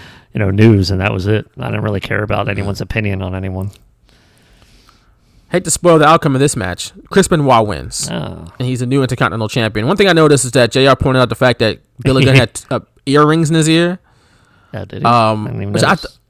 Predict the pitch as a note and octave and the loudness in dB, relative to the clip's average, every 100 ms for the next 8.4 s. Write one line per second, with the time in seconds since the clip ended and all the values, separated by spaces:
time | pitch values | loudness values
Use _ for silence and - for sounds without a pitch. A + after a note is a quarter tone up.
0 | _ _ _ _ D3 D#3 C4+ A3 - A#3 | _ _ _ _ -4 4 6 6 6 4
1 | A3+ F#3+ E3+ G3 F#3 E3+ D#3+ D3+ C#3+ C3 | 4 4 2 4 4 4 4 4 2 0
2 | C3 D3 B2+ A2+ C3+ B2+ A2 G#2 A2 B2 | 0 2 0 0 0 -2 -2 -6 -2 -2
3 | A#2 B2 A#2 A2 G#2 B2 A#2+ G2 G#2+ G#2 | 2 2 2 -2 -2 -2 -2 -6 -8 -6
4 | A2 A#2 E2+ G#2+ C3 E3 E3+ - G#2+ G2 | -2 -2 -2 -4 -2 -4 -6 -8 -8 -8
5 | G#2+ - _ _ _ _ - B2 - - | -10 -12 _ _ _ _ -2 0 0 -2
6 | D3+ C#3+ C3+ E3+ _ G3 A3+ G3+ F3+ C#3+ | -6 -6 -6 -10 _ 2 4 6 4 4
7 | G#3 D#3 C#3+ C3 G2+ A#2+ - - D#3+ - | 2 2 0 0 0 -2 -4 -14 -10 -4
8 | E3 C#3 C3 A#2+ | -4 -2 -6 -8